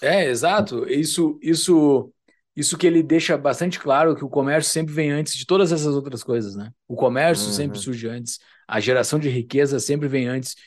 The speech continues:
Speaker 1: de possibilitar que outras coisas surjam, né?
Speaker 2: E a diferença que ele, ele põe aqui também no livro, que, ao contrário dos caçadores-coletores, né, os donos de rebanho ou os agricultores,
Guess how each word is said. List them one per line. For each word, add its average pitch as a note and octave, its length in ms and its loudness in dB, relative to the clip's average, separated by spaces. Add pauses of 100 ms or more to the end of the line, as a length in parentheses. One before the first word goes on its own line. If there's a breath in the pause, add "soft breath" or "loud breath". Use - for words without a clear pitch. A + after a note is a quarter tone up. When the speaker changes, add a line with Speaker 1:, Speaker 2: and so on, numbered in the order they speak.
Speaker 1:
de B2 100 -12
possibilitar B2+ 600 -2
que B2+ 100 -6
outras B2 280 -2
coisas A#2 280 -4
surjam, G2 400 -8
né? F#2+ 80 -14 (680)
Speaker 2:
E G#2+ 560 0 (440)
a A#2+ 100 4
diferença B2 580 -2
que - 100 -8
ele, G#2 120 -6
ele F#2 200 -6
põe A2 240 -4
aqui G#2+ 120 -8
também G2+ 240 -6
no G2 80 -4
livro, A#2 260 -2
que, G2+ 240 -4 (260 loud breath)
ao A#2+ 180 2
contrário C3 580 2
dos A2 160 -6
caçadores-coletores, G#2+ 1400 -8
né, F#2 220 -6
os G2 180 -6
donos A2 260 -4
de F#2 60 -8
rebanho G2 680 -4
ou A#2 420 0
os F#2 160 -6
agricultores, G2 920 -4